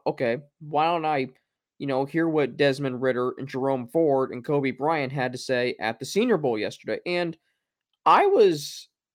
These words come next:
you know, struck by several things.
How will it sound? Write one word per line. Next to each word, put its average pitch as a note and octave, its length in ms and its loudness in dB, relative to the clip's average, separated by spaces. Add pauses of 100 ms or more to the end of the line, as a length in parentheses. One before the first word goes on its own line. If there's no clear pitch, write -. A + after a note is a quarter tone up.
(200)
you E3+ 100 -2
know, D3+ 220 0
struck E3+ 420 0
by C3 340 2 (120)
several D#3+ 480 0
things. A2+ 400 -8